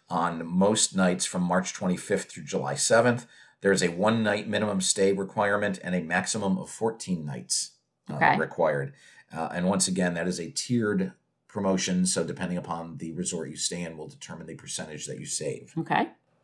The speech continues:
Speaker 1: And last but not least, there is an offer where you can save up to thirty-five percent on rooms at select Disney resorts when you stay five nights or longer. Uh, they have to be consecutive, and, uh,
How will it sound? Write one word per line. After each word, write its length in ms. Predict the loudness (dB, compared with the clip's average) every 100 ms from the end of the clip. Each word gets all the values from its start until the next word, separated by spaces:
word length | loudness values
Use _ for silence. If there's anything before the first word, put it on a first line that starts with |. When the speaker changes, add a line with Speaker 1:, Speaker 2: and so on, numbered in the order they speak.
| -20 _
Speaker 1:
And 200 | 2 4
last 280 | 4 4 4
but 140 | 2
not 260 | 4 2 2
least, 380 | 2 4 2 4
there 200 | 4 4
is 140 | 2
an 100 | 0
offer 320 | 2 2 2
where 120 | 2 2
you 80 |
can 140 | 2 4
save 320 | 4 4 4
up 180 | 0 0
to 160 | 0 -2
thirty-five 640 | 0 0 0 -4 -4 -6
percent 420 | -6 -4 -2 -4
on 220 | -6 -6
rooms 420 | 0 2 4 2 0
at 160 | 2
select 440 | 0 0 -2 -2 -4
Disney 300 | -10 -8 -8
resorts 560 | -6 2 6 6 4 -4 -16 -6
when 180 | -2 0
you 80 | 0
stay 280 | 2 0
five 380 | 0 0 2 2
nights 300 | 0 -2 -2
or 160 | -2 -4
longer. 520 | 0 0 4 2 2 -6 -20 _
Uh, 200 | -6 -2
they 140 | 4 4
have 140 | 4
to 80 | 2
be 100 | 0
consecutive, 720 | 2 4 4 4 4 2 0 _ -20 _ -4
and, 360 | -2 0 0
uh, 220 | 2 4